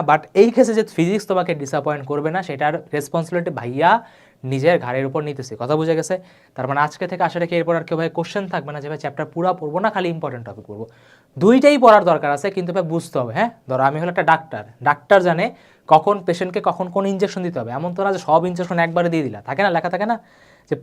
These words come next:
ফার্স্ট ডোজ থেকে একুশ দিন পরে একটা দিবেন, তিরিশ দিন পরে আটটা দিবেন, সব ভাইয়া বুঝাবে, ঠিক আছে? তোমাদের এত চিন্তা করা লাগবে না, তোমাদের কাছে খালি ভাইয়া পড়া, বুঝে গেছে? তার মানে সলিউশন বুঝে গেছে? জি ভাই, মেন্টরশিপ আছে, হিয়া আছে, কমেন্ট চেক করো, আহ, ডেসক্রিপশন বা কমেন্টে তোমার দেওয়া থাকবে। তাহলে ভাই দেখা হবে ক্লাসে, দেখা হবে ভাই গ্রুপে।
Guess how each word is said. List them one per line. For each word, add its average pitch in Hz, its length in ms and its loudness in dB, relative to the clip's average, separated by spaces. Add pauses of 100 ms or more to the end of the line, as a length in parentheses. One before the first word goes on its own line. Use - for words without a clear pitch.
(100)
ফার্স্ট 170 280 8
ডোজ 190 180 2
থেকে 190 180 0
একুশ 190 280 0
দিন 185 140 0
পরে 185 120 4
একটা 180 260 -2
দিবেন, 170 340 4
তিরিশ 170 240 -2
দিন 165 180 -6
পরে 160 180 0
আটটা 165 220 -4
দিবেন, 175 220 -6
সব 135 160 -6
ভাইয়া 117 300 -6
বুঝাবে, 104 280 -12
ঠিক 202 80 0
আছে? 254 160 0 (400)
তোমাদের 135 240 -2
এত 143 60 -6
চিন্তা 180 280 -2
করা 190 100 4
লাগবে 202 160 0
না, 202 60 0
তোমাদের 135 320 -6
কাছে 131 160 -10
খালি 139 140 -6
ভাইয়া 170 220 -4
পড়া, 123 180 2 (180)
বুঝে 160 220 4
গেছে? 185 160 -6 (360)
তার - 120 -6
মানে 139 80 0
সলিউশন 160 400 0
বুঝে 185 180 4
গেছে? 190 220 0
জি 135 100 -2
ভাই, 113 100 -6
মেন্টরশিপ 147 460 -2
আছে, 160 220 -2 (220)
হিয়া 139 240 0
আছে, 175 240 -6 (120)
কমেন্ট 139 340 -6
চেক 156 140 -6
করো, 170 200 -2 (680)
আহ, 113 460 -4
ডেসক্রিপশন 170 460 -2
বা 143 60 0
কমেন্টে 135 300 -6
তোমার 123 180 -6
দেওয়া 151 180 6
থাকবে। 190 260 -8
তাহলে 120 180 -10
ভাই 120 100 -8
দেখা 120 180 -6
হবে 127 120 -8
ক্লাসে, 170 300 2
দেখা 147 200 -6
হবে 127 140 -10
ভাই 151 80 -2
গ্রুপে। 170 260 0